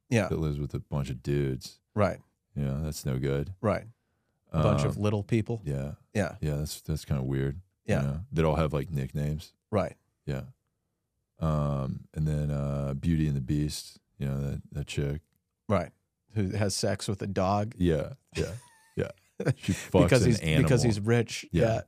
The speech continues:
Speaker 1: And has
Speaker 2: She,
Speaker 1: a,
Speaker 2: yeah.
Speaker 1: he has a home library. Yeah.
Speaker 2: Mm-hmm. Yeah, yeah.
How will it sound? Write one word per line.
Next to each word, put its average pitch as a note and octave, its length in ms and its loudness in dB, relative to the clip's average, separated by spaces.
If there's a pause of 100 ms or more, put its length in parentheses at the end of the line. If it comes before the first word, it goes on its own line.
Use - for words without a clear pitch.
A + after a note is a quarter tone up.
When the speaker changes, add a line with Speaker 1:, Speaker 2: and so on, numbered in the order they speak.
(100)
Speaker 1:
And A#2+ 120 4
has A2 140 4
Speaker 2:
She, G#2 100 6
Speaker 1:
a, - 20 4
Speaker 2:
yeah. E2+ 240 4 (400)
Speaker 1:
he A#2+ 100 2
has A2 180 4
a A2+ 220 2
home A2+ 360 2
library. A2 800 0
Yeah. - 200 4
Speaker 2:
Mm-hmm. D2+ 160 0 (160)
Yeah, C#2+ 240 0 (420)
yeah. F2 220 -2